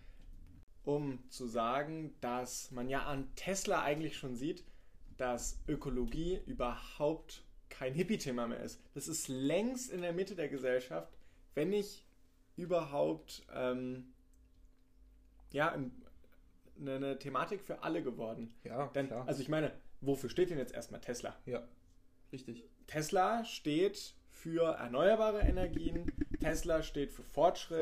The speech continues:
Speaker 2: Fortschritt, richtig.
Speaker 1: Innovation und Klimaneutralität.
Speaker 2: Ja. Und Tesla, wenn man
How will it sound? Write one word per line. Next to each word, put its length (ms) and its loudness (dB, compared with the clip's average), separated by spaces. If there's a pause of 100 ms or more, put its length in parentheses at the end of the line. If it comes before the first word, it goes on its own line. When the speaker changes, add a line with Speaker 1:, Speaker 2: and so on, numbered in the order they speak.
(100)
Speaker 2:
Fortschritt, 280 -8
richtig. 120 -10
Speaker 1:
Innovation 920 0 (300)
und 120 -8
Klimaneutralität. 1080 0 (120)
Speaker 2:
Ja. 180 -8 (460)
Und 160 -6
Tesla, 440 -2
wenn 140 -2
man 240 -6